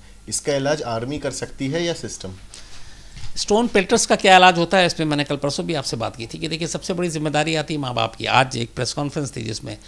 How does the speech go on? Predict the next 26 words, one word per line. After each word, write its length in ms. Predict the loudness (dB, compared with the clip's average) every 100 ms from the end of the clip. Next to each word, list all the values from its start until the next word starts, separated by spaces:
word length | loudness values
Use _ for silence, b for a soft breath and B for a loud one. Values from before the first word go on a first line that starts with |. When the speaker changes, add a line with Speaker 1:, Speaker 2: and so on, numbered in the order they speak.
| B B B
Speaker 2:
इंडियन 220 | -2 2 4
आर्मी 260 | 4 4
ने 60 | 0
प्रेस 220 | 0 -2
कॉन्फ्रेंस 380 | -2 0 0 0
की 120 | -4
थी, 120 | -4
उसमें 200 | -4 -2
बाकायदा 320 | 0 2 2
उन्होंने 220 | 0 -2 -2
कहा 200 | -4 -4
था 180 | -8 -12 B B B B B -20 -10
कि 100 | -4
ये 420 | 2 6 6 2 -4 -4
कश्मीर 420 | -2 0 0 0 0
में 260 | -2 -2
ख़ास 320 | -2 0 0 0
तौर 140 | -2
पे 140 | 0
माँओं 340 | 0 2 2 0
का 140 | -2
बहुत 180 | -2 -2
बड़ा 180 | 0 -2
रोल 260 | 0 -4
होता 240 | -6 -10
है। 120 | -12